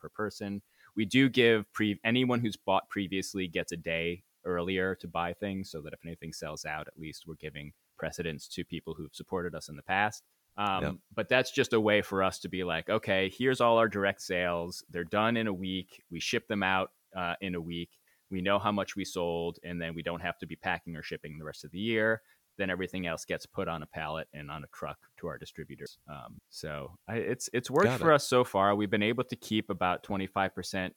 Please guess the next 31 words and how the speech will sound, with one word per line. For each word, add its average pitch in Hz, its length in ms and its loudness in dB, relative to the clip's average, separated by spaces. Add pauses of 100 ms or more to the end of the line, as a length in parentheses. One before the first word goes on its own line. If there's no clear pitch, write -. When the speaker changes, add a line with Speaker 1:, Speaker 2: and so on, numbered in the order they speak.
Speaker 1:
of 87 240 -4
our 87 100 -2
sales 87 640 -2
as 92 220 -2
we've 87 160 -6
grown 87 480 -2
in, 90 320 -6
in 87 160 -6
the 85 140 -4
direct 87 340 -6
to - 60 -20
consumer 90 640 -6 (380)
portion, 135 560 0
which 92 380 -8 (360)
has, 87 380 -4
you 95 80 -8
know, 85 280 -10
kept - 280 -8
us - 340 -4
afloat. 98 400 2 (600)
Um, 85 420 -12 (200)
but 107 160 0
yeah, 131 200 4
I 95 100 2
just, 110 240 -6
I 104 100 -2
don't 120 120 -4
know. 120 160 -2
We 90 100 -6
kind 101 260 -2
of, 90 100 -4